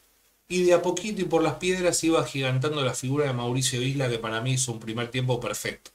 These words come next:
Pasado esos cinco o siete minutos de que Independiente lo niveló, llega la jugada del gol. Una presión alta.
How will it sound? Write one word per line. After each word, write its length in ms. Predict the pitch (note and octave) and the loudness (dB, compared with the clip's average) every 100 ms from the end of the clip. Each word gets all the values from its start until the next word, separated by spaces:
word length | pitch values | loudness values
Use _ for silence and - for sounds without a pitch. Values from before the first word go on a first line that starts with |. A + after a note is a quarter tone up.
| _ _ _ _ _ _ _ _ _ _ _ - | _ _ _ _ _ _ _ _ _ _ _ 0
Pasado 480 | E3+ E3 G#3 G#3+ F#3 | 2 4 2 2 2
esos 280 | - C#3+ - | 0 2 0
cinco 440 | F3 F3 D#3+ C3+ | 0 -2 -4 -2
o 60 | B2+ | 0
siete 380 | - D#3+ D3+ | 2 2 2
minutos 460 | C3+ C3+ D#3 D3+ B2 | 0 0 -2 -2 -2
de 100 | A2+ | -2
que 80 | A#2 | -6
Independiente 540 | A2+ A2+ B2 C#3+ C3+ | -8 -6 -4 -2 -2
lo 100 | B2 | -2
niveló, 560 | B2 C3 C3+ E3 G#3 - | 2 2 4 2 2 -2
llega 320 | - C#3 C3 | 0 2 2
la 80 | A#2 | 0
jugada 400 | - B2 A#2+ A#2 | -2 0 2 0
del 160 | A2 | -2
gol. 220 | G#2+ F#2+ - _ _ _ - | -4 -6 -10 _ _ _ -8
Una 220 | C#3+ C3 | -4 -2
presión 360 | C3+ B2+ D3 D#3+ | 2 2 2 2
alta. 520 | F3 E3 E3+ F#3 | 0 0 -2 -4